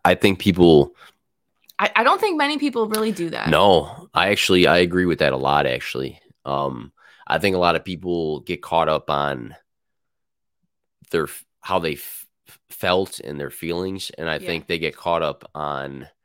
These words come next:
Speaker 1: being, you know, mad about stuff, resenting some stuff, maybe, like, pointing the finger completely at the other person. But
Speaker 2: Yeah.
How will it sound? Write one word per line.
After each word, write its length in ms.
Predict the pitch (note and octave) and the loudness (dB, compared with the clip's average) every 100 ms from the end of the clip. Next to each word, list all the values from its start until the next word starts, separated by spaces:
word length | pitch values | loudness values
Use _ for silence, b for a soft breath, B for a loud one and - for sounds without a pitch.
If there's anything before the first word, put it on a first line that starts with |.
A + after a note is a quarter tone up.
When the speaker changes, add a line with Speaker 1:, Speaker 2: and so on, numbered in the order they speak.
| _ _ _ _ _ _ _ _ _ _ _ _ _ _ _ _ _ _ _ _ _ _ _ | _ _ _ _ _ _ _ _ _ _ _ _ _ _ _ _ _ _ _ _ _ _ _
Speaker 1:
being, 640 | F#2+ F2 E2 D#2+ D2+ C#2 - _ _ _ | -4 -2 -4 -6 -10 -12 -16 _ _ _
you 100 | C#2 | -14
know, 220 | B1+ G1+ | -14 -14
mad 380 | - D#2 F2 F2+ | -18 -8 -4 -2
about 260 | F2 E2+ E2+ | -2 -4 -6
stuff, 480 | - F2+ F2 - - | -4 -2 -2 -4 -16
resenting 600 | - E2 D2 E2 F2 F2 | -10 -8 -4 -4 -4 -8
some 200 | E2 F2 | -8 -10
stuff, 500 | D#2+ - F2+ E2+ - b b b b b _ | -8 -4 -4 -4 -10 b b b b b _
maybe, 340 | E2+ F2 F2 F2 | -6 -4 -4 -4
like, 300 | D#2+ C#2 - | -4 -6 -8
pointing 340 | F#2+ F2+ E2+ | -6 -4 -4
the 80 | D#2+ | -8
finger 340 | - E2+ D#2+ | -8 -6 -6
completely 600 | D#2 C#2+ - G#2 G2 E2+ | -8 -14 -10 -8 -6 -4
at 120 | D2+ C#2+ | -6 -6
the 100 | C#2+ | -8
other 160 | C2+ | -8
person. 500 | - C2+ C2+ - C#2+ | -10 -12 -10 -12 -12
But 260 | C#2+ D2 | -6 -4
Speaker 2:
Yeah. 80 | C#2+ | -4